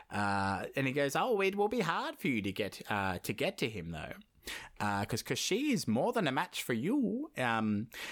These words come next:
uh, his death is at the point of a needle, and the needle is in an egg, and the egg is in a duck, and the duck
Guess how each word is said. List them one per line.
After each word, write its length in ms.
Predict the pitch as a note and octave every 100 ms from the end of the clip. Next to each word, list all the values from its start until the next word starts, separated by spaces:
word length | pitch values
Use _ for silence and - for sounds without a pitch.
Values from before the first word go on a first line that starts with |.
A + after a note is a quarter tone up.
| - - -
uh, 140 | G2+
his 240 | - A3+ A#3
death 420 | F#3 A#3+ D4 -
is 100 | E3
at 140 | D3+
the 80 | B2
point 420 | - - G#3+ C#4+
of 100 | D#3
a 40 | B2
needle, 560 | C3 A#3 D#4+ G2+ - - -
and 160 | B2 B2
the 60 |
needle 440 | D3+ B3+ D4 C4+ D#4
is 160 | F#3 G#3+
in 80 |
an 160 | A3 A3 -
egg, 460 | A3+ B3 A3 - - -
and 120 | A2+
the 160 | A2+ -
egg 340 | A#3+ - - C3+
is 120 | B2
in 80 | A#2
a 80 | G#2+
duck, 440 | G3+ G#3+ - - -
and 160 | A2 G2+
the 60 |
duck 360 | G2+ F#3 -